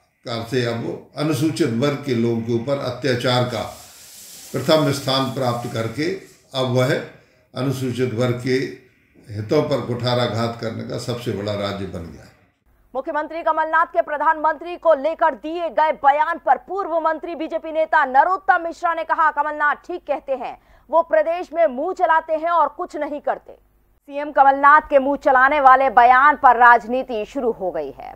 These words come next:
Speaker 2: पूर्व मंत्री नरोत्तम मिश्रा ने कहा, "कमलनाथ ठीक कहते हैं,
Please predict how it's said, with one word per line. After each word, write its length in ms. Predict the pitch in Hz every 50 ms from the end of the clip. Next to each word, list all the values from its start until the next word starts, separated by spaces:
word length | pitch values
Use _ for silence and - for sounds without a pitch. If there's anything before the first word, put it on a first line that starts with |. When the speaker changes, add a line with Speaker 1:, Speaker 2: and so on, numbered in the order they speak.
| - -
Speaker 2:
पूर्व 300 | 294 311 302 262 285 285
मंत्री 380 | 269 285 285 269 311 320 311
नरोत्तम 500 | 262 254 269 277 277 294 - - 370 330
मिश्रा 400 | 294 285 294 - - 269 294 285
ने 120 | 269 254 247
कहा, 300 | - 220 185 202 135 120
"कमलनाथ 520 | - - 185 202 208 233 254 262 220 160 - - - _ _ _ - _ -
ठीक 280 | - - 330 339 330 - -
कहते 260 | 208 185 - - 247
हैं, 220 | 196 - - -